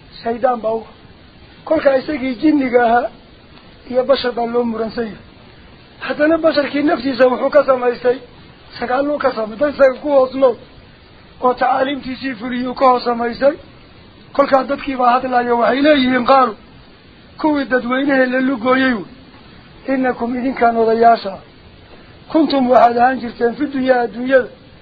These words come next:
Ta'tuunanaa waa noo iman jirteeno. Anil yamiini xagga midigaad nooga iman jirteen. Adinkaa waxaan baadilka noo macaanayn jiray, oo na horseedi jiray, oo na dhihi jiray waxbaa shafaaca iyo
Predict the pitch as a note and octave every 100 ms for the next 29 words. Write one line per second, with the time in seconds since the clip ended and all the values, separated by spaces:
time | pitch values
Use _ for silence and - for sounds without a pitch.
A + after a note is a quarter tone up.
0 | - - - - C#4+ C#4+ C4 C#4 C4+ C4
1 | B3+ A#3+ B3 B3 C#4 C4+ C4 C4 A#3 A#3
2 | B3 C4 C#4+ C#4 - - - - - -
3 | - - D#4+ D4+ C#4 C4+ C4 C#4+ C4 -
4 | C4+ B3 B3 B3 B3 B3 A#3 A#3+ B3 C4+
5 | B3 A#3+ A3+ G3+ A3+ A3+ - - - -
6 | - - - - - B3+ C#4+ C4 B3 A#3+
7 | C#4+ A#3+ A#3 A#3+ B3+ A#3+ A3+ A#3 B3+ B3+
8 | A#3+ A3 A#3+ B3+ B3+ G#3+ A#3+ A#3 A#3+ -
9 | - - - - - - - - A#3+ B3
10 | B3 B3 C4+ - B3+ B3 B3 G3+ A#3+ A#3+
11 | A#3 - - - - - - - - -
12 | C#4 B3 C4 D4+ C#4 A#3 B3+ B3+ B3+ B3
13 | C4 C4 A3+ A#3 A#3 B3+ A#3+ B3+